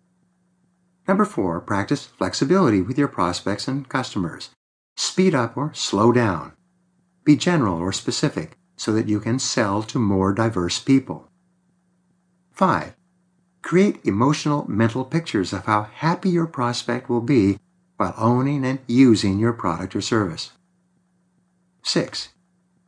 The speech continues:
design each part of your presentation to show, tell, and ask questions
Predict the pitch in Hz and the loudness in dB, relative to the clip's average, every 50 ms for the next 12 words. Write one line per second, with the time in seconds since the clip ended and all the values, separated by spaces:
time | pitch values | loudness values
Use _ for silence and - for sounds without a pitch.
0 | _ _ - 135 123 135 143 135 139 135 - - 220 226 - - - 208 196 196 | _ _ 6 6 6 6 6 4 2 2 2 0 0 0 -2 -2 0 2 2 2
1 | 196 - 160 160 156 - 143 131 123 - 139 120 - 117 107 104 - 139 - 165 | 2 0 0 -2 -2 -2 -2 -4 -2 -4 -4 -4 -2 0 -2 0 -2 -4 -4 -4
2 | 156 - - 107 92 92 113 - 165 - - - 113 92 85 87 101 - - _ | -4 -2 0 0 0 2 0 -2 -4 -8 -6 -4 -2 -2 -2 -2 -4 -6 -12 _
3 | _ _ - 156 143 107 92 85 - - - - - 80 80 - - 107 101 101 | _ _ -4 -4 -2 -2 -2 -2 -4 -4 -4 -2 -2 -2 -2 -2 -2 0 0 0
4 | 92 - - | -2 -4 -10